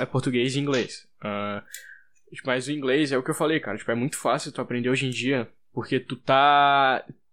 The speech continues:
se tu, é, tu não precisa nem procu-, ir atrás do inglês, é, tu é bombardeado com informações, ah, em inglês em, o tempo todo, tá ligado? Tipo, tu pode simplesmente começar a ver as séries que tu já vê na, na, na língua inglesa e,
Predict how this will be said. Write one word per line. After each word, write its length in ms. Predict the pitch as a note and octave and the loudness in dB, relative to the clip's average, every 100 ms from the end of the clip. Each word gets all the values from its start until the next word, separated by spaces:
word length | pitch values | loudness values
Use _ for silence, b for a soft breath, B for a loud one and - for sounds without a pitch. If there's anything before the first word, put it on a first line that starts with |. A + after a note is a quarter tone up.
| _ | _
se 140 | - D3 | -12 -6
tu, 300 | G3+ B3 - _ B B B B B - | -2 -2 -2 _ B B B B B -4
é, 260 | D3 D3+ - | 2 2 2
tu 100 | F#3 | -2
não 60 | |
precisa 200 | G3 A#3+ | -2 0
nem 80 | A3 - - - | 0 -2 -14 0
procu-, 260 | G#3+ G#3+ | 0 2
ir 140 | F#3 G3 | 2 2
atrás 300 | E3+ D#3 C#3+ | 4 2 0
do 60 | |
inglês, 260 | D3 B2+ B2+ | 0 -2 0
é, 200 | B2 B2+ | 0 0
tu 480 | B2+ D3 D3 D3 C#3+ | -4 -4 -2 2 4
é 200 | D3 D3+ | 4 4
bombardeado 680 | D3+ D#3+ F3+ E3+ C3 D#3 - | 2 2 0 2 2 2 0
com 120 | C#3+ | -8
informações, 920 | - C3+ C3+ - B2+ C3+ B2+ - - - - - - - - - | -8 -2 -2 0 0 0 -2 -4 -6 -14 -12 -14 -18 -20 -20 -2
ah, 200 | B2+ B2 | 4 6
em 100 | C3 | 6
inglês 640 | C3 B2+ D#3 D#3+ - - _ - | 6 6 6 6 4 -8 _ -8
em, 300 | C#3 C#3 C3+ | -4 -2 -2
o 100 | C3+ | -2
tempo 240 | - E3+ D#3+ | 0 0 2
todo, 260 | D3 A#2+ | 4 4
tá 120 | A2+ | 0
ligado? 280 | A2+ A2 A2 | -2 0 0
Tipo, 800 | A2 - B2 A#2+ A#2 A#2 A2+ - b b b b b - | -4 -2 2 2 4 4 2 0 b b b b b -10
tu 80 | D3+ | 2
pode 180 | F3+ F3 | 2 2
simplesmente 760 | F#3+ G#3 G3 - G3 F3+ F3 - - | -2 4 4 4 6 6 4 -2 -8
começar 400 | - F3 E3+ F3+ F3 | 2 4 6 8 8
a 160 | D#3 | 6
ver 240 | C3+ D#3+ D#3+ | 6 6 6
as 80 | |
séries 280 | - D#3 D3 | 2 0 0
que 100 | - | -6
tu 60 | B2+ | 0
já 120 | C3+ | 0
vê 580 | B2+ C#3+ C#3+ C3+ C3 B2 | 2 2 4 2 2 2
na, 220 | B2 B2 | 0 0
na, 140 | B2+ - | 0 0
na 180 | B2 | 0
língua 260 | B2 C#3+ C#3 | 2 2 2
inglesa 460 | A#2+ B2+ F#3 C#3+ A#2 | 2 2 2 0 -2
e, 440 | A#2+ A#2+ A#2+ A#2+ | 0 2 2 0